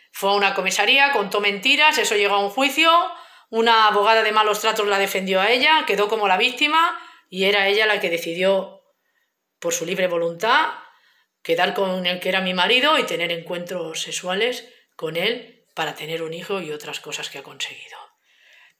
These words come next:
Todavía me está acosando por Facebook y siguiéndome por Twitter.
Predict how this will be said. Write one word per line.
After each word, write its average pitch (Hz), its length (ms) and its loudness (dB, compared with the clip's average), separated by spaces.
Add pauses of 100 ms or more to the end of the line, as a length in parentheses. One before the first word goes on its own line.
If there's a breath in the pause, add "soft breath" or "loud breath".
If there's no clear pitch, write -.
(300)
Todavía 226 380 2
me 262 60 0
está 247 160 0
acosando 190 440 -2
por 170 140 -8
Facebook 262 500 -2
y 202 80 -8
siguiéndome 185 500 -4
por 165 200 -6
Twitter. 143 380 -14